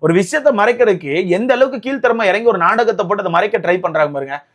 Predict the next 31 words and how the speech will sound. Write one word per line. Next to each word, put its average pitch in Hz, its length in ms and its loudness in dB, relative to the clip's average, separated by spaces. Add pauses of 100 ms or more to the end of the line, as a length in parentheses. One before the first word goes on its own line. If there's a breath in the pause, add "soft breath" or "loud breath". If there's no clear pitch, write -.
(200)
கேவலமா 285 380 2
இருக்கு 147 180 0
ப்ரோ, 139 180 -8
சத்தியமா 254 260 -6
சொல்றேன், 175 360 -4
கேவலமா 226 340 4
இருக்கு. 135 220 -6
And 247 120 -4 (540)
ஓப்பனா 269 380 2
சொல்றேன், 208 380 0
எனக்கு 240 280 -2
இந்த 196 120 -2
நட்பு 185 440 -2
ஏ 240 160 4
வி 247 220 -2
பெருசா 196 300 2
கனெக்ட் 196 340 -2
ஆன 208 120 -2
மாதிரியும் 208 300 -2
தெரியல. 196 240 2 (340 soft breath)
ஒரு 175 160 2
சில 247 180 2
விஷயங்கள் 247 400 -2
கொஞ்சம் 196 200 4
ஓகேவா 214 340 2
இருந்துச்சு, 175 340 -4
but 202 160 -4
ஒரு 214 160 4
சில 214 180 2
விஷயங்கள் 202 340 -2
பெருசா 175 220 0